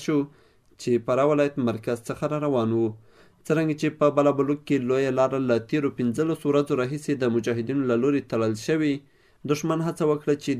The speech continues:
د شیوان دشت په سیمه کې تیر شي، خو د غړي غونډۍ ته په رسیدو د مجاهدینو تر وسلوالو بریدونو لاندې راغلل. بریدونه تر ماښام ناوخته پورې روان وو چې دښمن ته پکې درنه مرګ ژوبله واوښته او دوه کاماز موټر یې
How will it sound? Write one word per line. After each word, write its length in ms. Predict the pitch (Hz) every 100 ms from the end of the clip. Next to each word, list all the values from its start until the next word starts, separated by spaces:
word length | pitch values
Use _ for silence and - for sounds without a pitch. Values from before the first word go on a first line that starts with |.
| 113
د 160 | 117
شیوان 380 | - 127 139 139 135
دشت 180 | 147 -
په 60 | 123 113
سیمه 200 | 123 135
کې 100 | 151 147
تیر 220 | 143 113 -
شي، 180 | 127 110 107 - _ _ _ -
خو 120 | 143 127 123
د 20 | 135 131
غړي 200 | 151 147
غونډۍ 300 | 123 127 143 143
ته 60 | 139 -
په 100 | 123
رسیدو 340 | 117 127 120 147
د 100 | 135
مجاهدینو 500 | 123 113 117 120 139 135 120
تر 60 | 110
وسلوالو 500 | 110 120 113 151 165
بریدونو 400 | 147 160 165 170 151
لاندې 300 | 117 110 110 117
راغلل. 380 | 113 120 113 110 110 _ - 135
بریدونه 360 | 135 143 151 147 151
تر 100 | 139
ماښام 260 | 127 151 143 131
ناوخته 300 | 135 - 131
پورې 260 | 135 123 107
روان 260 | 107 135 170
وو 140 | 175
چې 100 | 175 160 160 - 135 123
دښمن 340 | 127 165 160
ته 60 | 165
پکې 220 | 151 147 131
درنه 260 | 110 113 135 156
مرګ 160 | 131 113
ژوبله 300 | 127 143 117
واوښته 460 | 110 143 175 - 175 160
او 100 | 127 113
دوه 140 | 131 143
کاماز 320 | 131 127 160 170
موټر 240 | 165 170 160
یې 80 | 160